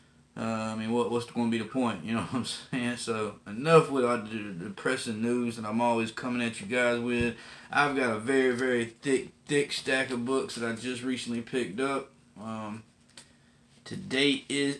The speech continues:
actually Friday the thirtieth or the thirty-first, I believe. Um, I had a couple other videos I had to work on and get those edited out too, so I can have them done this week. Uh, those two videos I had recently shot this past week,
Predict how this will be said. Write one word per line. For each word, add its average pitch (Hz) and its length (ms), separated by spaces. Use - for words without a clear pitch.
actually 120 560
Friday 139 1080
the 87 120
thirtieth 143 800
or 101 100
the 98 80
thirty-first, 131 760
I 139 100
believe. 135 640
Um, 107 640
I 113 60
had 113 220
a 101 40
couple 127 300
other 123 160
videos 127 440
I 123 60
had 127 120
to 120 80
work 127 280
on 127 220
and 113 80
get 113 160
those 113 300
edited 117 400
out 120 280
too, 123 300
so 113 160
I 110 60
can 113 120
have 117 160
them 110 140
done 117 180
this 113 160
week. 120 380
Uh, 107 80
those 107 440
two 123 280
videos 123 420
I 117 80
had 110 120
recently 113 360
shot 117 380
this - 100
past 120 380
week, 123 360